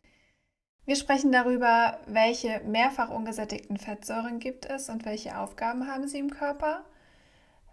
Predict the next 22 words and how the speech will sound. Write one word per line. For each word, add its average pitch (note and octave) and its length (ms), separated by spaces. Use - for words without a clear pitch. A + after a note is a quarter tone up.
was - 260
passiert A#3+ 420
bei G#3 120
einem G3 500
Mangel G3+ 680
und G#3 180
bei G#3 100
einem F#3+ 220
Überschuss A#3+ 720
und E4+ 240
wie C#4+ 140
können C4 240
wir B3 140
unseren G#3+ 280
Omega-drei-Bedarf G#3 960
decken G#3 340
und G#3 220
für - 140
eine G3 260
gute G3+ 440
Omega-Balance F#3 960
sorgen. - 640